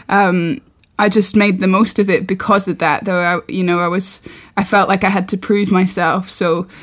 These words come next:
before I got there, I'd never had singing lessons or anything like that. So before I got there, I thought I needed to do something to, to put myself not, not above the rest, but just to even come close to what I thought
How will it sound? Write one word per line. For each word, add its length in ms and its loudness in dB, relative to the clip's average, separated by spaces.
before 320 4
I 120 4
got 340 0
there, 380 0
I'd 180 4
never 240 4
had 220 0
singing 320 4
lessons 400 0
or 40 -4
anything 320 0
like 200 0
that. 180 0
So 160 0
before 260 0
I 120 4
got 320 2
there, 320 -2
I 320 2
thought 340 4
I 120 0
needed 320 2
to 100 -4
do 180 2
something 560 2
to, 440 0
to 180 4
put 300 0
myself 600 2
not, 460 2
not 180 6
above 380 2
the 100 4
rest, 300 2
but 180 0
just 240 0
to 80 0
even 320 4
come 280 4
close 400 2
to 180 0
what 220 2
I 100 2
thought 440 2